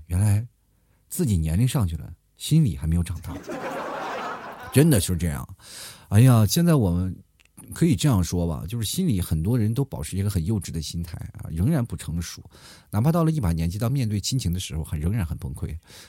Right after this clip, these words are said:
其实人到了中年的时候，最难受的不是年纪，而是身边的人都老了。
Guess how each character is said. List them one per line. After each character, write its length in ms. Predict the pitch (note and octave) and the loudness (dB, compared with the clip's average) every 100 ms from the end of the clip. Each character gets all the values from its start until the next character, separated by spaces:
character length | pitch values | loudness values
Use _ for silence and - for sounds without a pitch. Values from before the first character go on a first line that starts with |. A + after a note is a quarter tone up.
| - | -4
其 140 | D3 | 0
实 160 | E3+ G3+ | 2 2
人 220 | B2+ D#3+ | 2 2
到 180 | E3 C3 | 2 2
了 80 | |
中 160 | G2 D3 | 2 0
年 140 | A2 | 0
的 80 | A#2 | 0
时 80 | F#2+ | 0
候， 100 | G#2+ | -2
最 160 | - A2+ | 0 0
难 160 | F2+ | 0
受 140 | G2 G#2+ | 0 -2
的 100 | F2+ | -4
不 140 | - | -6
是 140 | D#2+ | -6
年 200 | F2+ C2 | -4 -4
纪， 160 | D2 B1+ | -6 -6
而 120 | C#2 | -6
是 100 | D#2 | -6
身 180 | - A2+ | -4 -2
边 120 | B2 | -2
的 80 | G#2 | -2
人 100 | C2+ | -6
都 80 | A#1+ | -8
老 160 | B1 - | -8 -12
了。 140 | - | -16